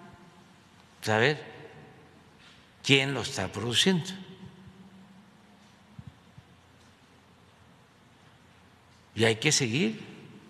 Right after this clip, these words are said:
este, indagando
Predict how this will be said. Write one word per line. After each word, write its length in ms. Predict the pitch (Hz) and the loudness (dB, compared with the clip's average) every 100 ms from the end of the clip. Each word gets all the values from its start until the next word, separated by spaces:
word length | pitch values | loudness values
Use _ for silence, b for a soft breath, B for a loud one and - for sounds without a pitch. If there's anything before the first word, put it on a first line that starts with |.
| - - - - - | -20 -20 -20 -20 -10
este, 800 | - 98 - 110 104 92 90 - - - - - - - - - - - - - - - - - | -4 -4 -2 0 0 0 -4 -10 -16 -20 -20 -20 -20 -20 -20 -20 -20 -20 -20 -20 -20 -20 -10 2
indagando 800 | 135 127 123 139 156 151 156 | 4 6 6 4 4 0 -2